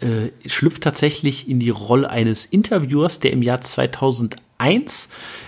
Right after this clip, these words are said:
in ein, äh, ein, äh, tschechisches Dorf fährt und dort die Leute zu der Zeit damals befragt. Man hat selber Dialogoptionen und es geht auch darum, äh, wie du mit diesen Personen umgehst, ob du sehr, ein sehr ruppiger Interviewer bist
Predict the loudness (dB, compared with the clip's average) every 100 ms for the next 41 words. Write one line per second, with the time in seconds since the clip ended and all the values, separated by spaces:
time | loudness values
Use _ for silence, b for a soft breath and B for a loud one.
0 | B 2 4 2 2 2 2 0 0 -2
1 | -4 -2 -4 -6 -8 -8 -4 -4 -2 -4
2 | -4 -2 -2 0 -4 -2 -2 -2 B B
3 | B 0 4 4 4 2 4 2 2 0
4 | 0 B B -4 2 2 2 0 0 2
5 | 2 2 -2 -6 -6 -2 -4 -2 -4 -2
6 | -4 0 2 2 0 -4 0 2 4 4
7 | 2 -6 -4 2 4 6 4 0 B B
8 | B 2 2 2 -2 0 0 -2 -2 0
9 | 2 0 0 0 0 2 0 2 2 2
10 | 0 0 0 -2 0 2 4 2 4 2
11 | 4 2 -2 -10 -4 -2 0 0 0 0
12 | 2 2 2 2 4 4 4 2 2 2
13 | 4 4 4 0 -4 -12